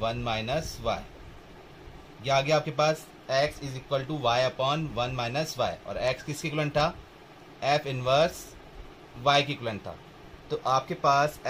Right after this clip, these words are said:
f inverse y की value हो गई y upon one minus y, जबकि option में आपके पास क्या दे रखे हैं कि वन plus x upon x, one upon one plus x, इस टाइप से x फॉर्म में दे रखे हैं,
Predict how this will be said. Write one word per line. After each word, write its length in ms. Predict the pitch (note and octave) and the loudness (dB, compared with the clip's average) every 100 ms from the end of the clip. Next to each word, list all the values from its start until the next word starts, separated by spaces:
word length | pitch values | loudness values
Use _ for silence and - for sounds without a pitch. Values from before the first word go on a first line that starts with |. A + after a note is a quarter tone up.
| C#3 | 2
f 100 | D3+ | 2
inverse 380 | C#3+ D3 C#3 B2+ | 0 2 2 2
y 140 | B2 | 0
की 100 | C3+ | 0
value 220 | C#3 C3+ | 0 2
हो 60 | C3+ | 0
गई 140 | C3+ | -2
y 280 | C#3 A2 A2+ B2+ | -2 2 4 2
upon 340 | - C3+ E3+ C#3 | 2 0 2 2
one 220 | B2 B2+ | 2 2
minus 360 | A#2+ D#3 D3+ B2 | 0 0 0 0
y, 100 | F#2 - - - - - | -2 -6 -20 -20 -18 -6
जबकि 240 | B2+ - F#3 | -6 -4 0
option 400 | C3 B2+ - F3+ | 4 4 2 0
में 120 | F#3+ F3+ | 4 2
आपके 180 | - D#3+ | 2 2
पास 220 | D#3+ D#3 | 2 2
क्या 120 | D#3+ | 2
दे 120 | D3 | 2
रखे 200 | C#3 C#3+ | 0 0
हैं 240 | B2+ A#2 - - - - | -2 -2 -10 -16 -20 -8
कि 80 | D3+ | -4
वन 240 | B2+ B2 B2+ | 2 4 4
plus 280 | C#3+ C#3+ D#3 | 4 4 4
x 180 | C#3+ D3+ | 4 2
upon 260 | D3+ D3 | 2 4
x, 180 | D3 D3 - | 4 0 -2
one 180 | A#2+ C3 | 0 0
upon 340 | C3 C#3 C#3 B2 | 0 2 2 2
one 140 | A#2 A#2+ | -2 2
plus 280 | C#3+ C#3+ D3 | 4 4 4
x, 180 | C#3+ - - - C3 | 2 2 -18 -12 -8
इस 120 | - | 2
टाइप 140 | D#3 | 2
से 160 | D3 D3 B2+ | 4 2 2
x 80 | - | 2
फॉर्म 200 | D#3 D#3 | 0 2
में 120 | D#3 | 4
दे 100 | D#3 | 4
रखे 160 | D3 | 4
हैं, 140 | D3+ | 0